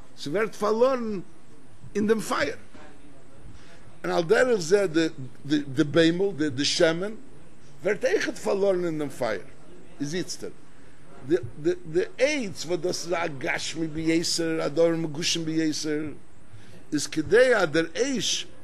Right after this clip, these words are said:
זאל זיך פארלירן אין דעם פייער, טומלט זיך.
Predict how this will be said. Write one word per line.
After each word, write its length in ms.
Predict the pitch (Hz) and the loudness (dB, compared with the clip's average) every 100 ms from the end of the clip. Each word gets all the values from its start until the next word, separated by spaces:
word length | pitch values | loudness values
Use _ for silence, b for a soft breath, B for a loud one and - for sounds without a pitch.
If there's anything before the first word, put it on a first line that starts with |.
| - | -2
זאל 160 | 165 | 0
זיך 200 | 143 156 | 2 -2
פארלירן 600 | - 165 165 180 269 254 220 | -2 2 2 2 0 0 0
אין 120 | 214 | 0
דעם 120 | 214 | -2
פייער, 580 | 160 196 277 254 202 196 - - - - - - - | -2 -2 0 4 4 2 -2 -8 -10 -8 -8 -10 -8
טומלט 360 | - 294 494 - | -2 0 0 -4
זיך. 280 | - - | -6 -8